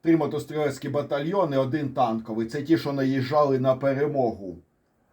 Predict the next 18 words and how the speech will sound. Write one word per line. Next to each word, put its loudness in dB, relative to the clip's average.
в -14
Броварському 0
районі 2
і -2
мусили -4
потім -4
ганебно -2
від'їхати. -4
А -8
ці, -4
і, 0
і -2
також 2
вона 2
своє 2
отримала -2
в -2
Очеретине. -6